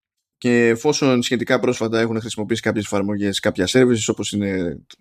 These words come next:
κάμερα, ξέρω εγώ, location και μικρόφωνα κτλ, ε, μας τις δείχνει. Ενώ συνήθως δείχνει ποια,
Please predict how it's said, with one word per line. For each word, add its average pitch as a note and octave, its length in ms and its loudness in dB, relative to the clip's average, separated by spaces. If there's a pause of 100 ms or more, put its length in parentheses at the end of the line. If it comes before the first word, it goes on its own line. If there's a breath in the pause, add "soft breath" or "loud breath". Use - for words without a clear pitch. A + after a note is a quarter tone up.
(260)
κάμερα, G#2+ 460 2
ξέρω G2 180 -4
εγώ, G#2 240 2
location F#2+ 440 0
και F2+ 120 -4 (360)
μικρόφωνα G#2 540 0
κτλ, G2 220 -6 (1120)
ε, A2+ 640 0 (120)
μας B2+ 340 -2
τις A#2+ 160 -2
δείχνει. G2 560 -2
Ενώ B2 260 0
συνήθως C3+ 440 2
δείχνει C#3+ 500 0
ποια, D3 960 0